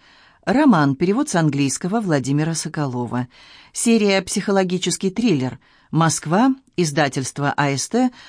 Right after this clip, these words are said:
Две тысячи восемнадцатый год. Категория шестнадцать плюс. Аннотация. Когда-то Эрин и Ройшин были лучшими подругами, пока не потеряли близкого человека, которого любили больше всего на свете.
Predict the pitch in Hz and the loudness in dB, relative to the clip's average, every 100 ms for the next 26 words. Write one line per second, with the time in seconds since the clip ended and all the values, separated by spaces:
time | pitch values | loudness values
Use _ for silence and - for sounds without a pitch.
0 | - - 170 226 320 311 - 226 196 160 | -12 -4 0 2 0 -2 -2 -2 0 0
1 | 160 220 - 151 135 135 147 - - - | 0 0 -4 -4 -4 -2 -2 -4 -20 -20
2 | _ 202 202 185 185 190 185 190 180 185 | _ -2 0 2 2 4 2 0 0 0
3 | 175 208 - 147 127 - - _ _ _ | 0 -6 -6 -4 -4 -6 -14 _ _ _
4 | _ 247 262 269 139 113 - 117 - - | _ 2 2 2 -4 -4 -10 -10 -12 -20
5 | _ _ _ _ _ _ _ _ _ _ | _ _ _ _ _ _ _ _ _ _
6 | - 196 180 285 339 156 135 127 _ _ | -2 -2 0 0 0 0 -2 -4 _ _
7 | - 196 170 160 143 - - 151 139 135 | 2 4 6 4 2 0 -2 0 0 0
8 | 196 269 - 147 123 117 _ _ - 151 | 2 2 0 -2 -4 -6 _ _ -6 0
9 | 180 156 156 - 165 156 208 208 147 120 | 2 2 0 0 0 0 0 0 0 0
10 | 127 123 - _ _ _ 220 220 254 240 | -2 -2 -8 _ _ _ -4 4 4 4
11 | 226 233 226 214 202 208 - 196 196 202 | 2 0 2 2 2 0 0 0 0 0
12 | 202 254 247 151 135 139 135 139 139 135 | 0 0 -2 -4 -4 -4 -2 0 0 0
13 | 202 180 143 151 - - 135 139 131 131 | 2 2 2 0 -2 -6 -4 -2 -2 -4
14 | 117 110 - - | -6 -8 -8 -14